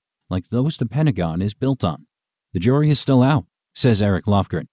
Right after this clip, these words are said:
a research fellow at George Mason Center for Government Contracting.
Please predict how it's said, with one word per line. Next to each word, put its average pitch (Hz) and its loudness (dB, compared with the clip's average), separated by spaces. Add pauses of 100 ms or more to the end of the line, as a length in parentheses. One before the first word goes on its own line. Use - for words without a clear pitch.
a 98 0
research 117 2
fellow 110 2
at 90 0
George 120 0
Mason 113 4
Center 120 2
for 110 -2
Government 104 2
Contracting. 104 -2